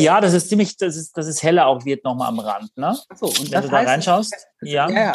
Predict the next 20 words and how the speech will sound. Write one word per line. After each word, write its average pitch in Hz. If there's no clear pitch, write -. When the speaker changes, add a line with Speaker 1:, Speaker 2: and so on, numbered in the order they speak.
Speaker 2:
ich 143
sehe 226
das, 190
aber 160
das 170
heißt, 220
es 214
ist 208
kein 185
Holzeinsatz? 185
Speaker 1:
Genau, 151
das, 135
davon 139
Speaker 2:
Okay. 127
Speaker 1:
kann 127
man 123
da 117
ausgehen 117
oder 113
zumindest 127